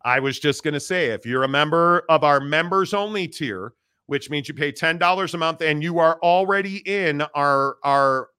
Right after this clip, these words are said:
uh, Instagram members only group, we'll give you ten-to-one entries today.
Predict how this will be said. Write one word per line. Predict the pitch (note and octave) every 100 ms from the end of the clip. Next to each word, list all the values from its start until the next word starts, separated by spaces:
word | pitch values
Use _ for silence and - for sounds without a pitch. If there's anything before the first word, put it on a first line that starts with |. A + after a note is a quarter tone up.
| _ -
uh, | B2+ A#2 A#2+ B2
Instagram | D#3+ C#3+ E3+ E3 D3+
members | D#3 D3+ C#3+
only | F3 F3 A2
group, | F2+ E2+ C#3+ _ _ _ _ _ _ _ _ _ _ _
we'll | - D3+
give | D#3+ F3
you | E3+
ten-to-one | F#3 E3+ E3 D3
entries | C3 B2 G2 E2+
today. | - C2+